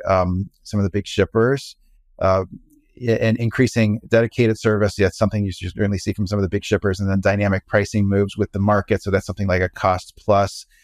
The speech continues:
agreement, something like an index linked contract. I mean, I think a lot of those, um, you know, take a sophisticated shipper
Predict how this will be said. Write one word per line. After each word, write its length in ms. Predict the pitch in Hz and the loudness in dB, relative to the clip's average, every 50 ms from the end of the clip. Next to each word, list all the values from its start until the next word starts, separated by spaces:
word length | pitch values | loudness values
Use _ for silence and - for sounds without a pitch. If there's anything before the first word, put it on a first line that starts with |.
| _ _ _ _ _ _ - - | _ _ _ _ _ _ -4 -4
agreement, 640 | 117 101 - 110 117 113 113 104 107 104 104 98 | -2 0 2 2 4 4 4 4 4 2 2 0
something 240 | - - 95 104 98 | -2 -2 -2 0 0
like 140 | 95 92 - | 0 0 0
an 80 | - - | -2 -2
index 420 | 110 104 101 98 95 - - - | 0 2 2 2 2 0 -2 -6
linked 220 | - 92 87 - - | -6 -6 -6 -6 -8
contract. 680 | - - 107 101 107 101 - 113 104 101 98 95 - | -4 0 0 2 0 0 2 2 2 2 2 0 -2
I 60 | 95 | -4
mean, 80 | 95 95 | -4 -4
I 40 | 87 | -4
think 140 | - 95 | -4 -2
a 60 | 90 90 | 0 2
lot 220 | 92 90 90 95 | 2 2 2 2
of 160 | 95 90 90 | 2 0 2
those, 420 | 95 95 95 98 98 98 95 - - - | 2 4 4 4 4 2 0 -4 -6 -2
um, 400 | - 87 87 87 87 87 92 - _ - | -2 0 0 0 0 -2 -4 -6 _ -8
you 100 | 101 95 | -4 -4
know, 60 | 90 | -4
take 160 | - - 95 90 | -2 -2 0 0
a 60 | 80 | 0
sophisticated 920 | - - 87 - _ - - 87 - - 92 - - 98 98 - 87 78 - | -2 -4 -8 -8 _ -4 -4 -4 -4 -6 -8 -2 0 0 0 0 -2 -8 -10
shipper 600 | - - - - 92 - - 113 104 101 95 | -12 -8 -2 -2 -2 0 2 2 2 2 0